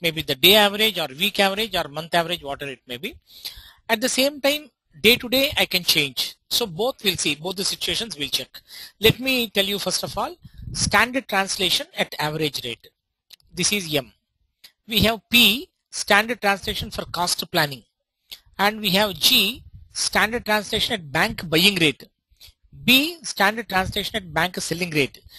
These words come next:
So these are the things we use in case of foreign currency valuation. But now we are not going for the valuation. Valuation we'll discuss in miscellaneous topics. Uh, instead, we are going to post only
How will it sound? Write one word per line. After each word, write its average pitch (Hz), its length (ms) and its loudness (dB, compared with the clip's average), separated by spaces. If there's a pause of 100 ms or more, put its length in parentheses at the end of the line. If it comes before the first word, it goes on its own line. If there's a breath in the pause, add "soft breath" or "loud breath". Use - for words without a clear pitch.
(140 loud breath)
So - 160 -6
these 220 240 -4
are 220 100 4
the 226 120 -6
things 254 260 -8
we 214 100 -6
use 220 360 -4
in 202 100 -8
case 202 240 -4
of 208 80 -10
foreign 190 300 -4
currency 190 340 -4
valuation. 151 560 0 (420 loud breath)
But 226 220 -6
now 247 160 -4
we 220 180 -4
are 208 140 2
not 202 260 -6
going 220 200 -6
for - 120 -10
the 196 120 -4
valuation. 175 500 -2 (460 loud breath)
Valuation 233 500 2
we'll 202 180 -4
discuss 226 380 -2
in 190 220 -2
miscellaneous 190 440 0
topics. - 480 0 (400 loud breath)
Uh, 170 400 2
instead, 208 520 0
we 180 100 -2
are 196 80 2
going 202 240 -6
to 208 100 -8
post - 400 -4
only 240 380 -2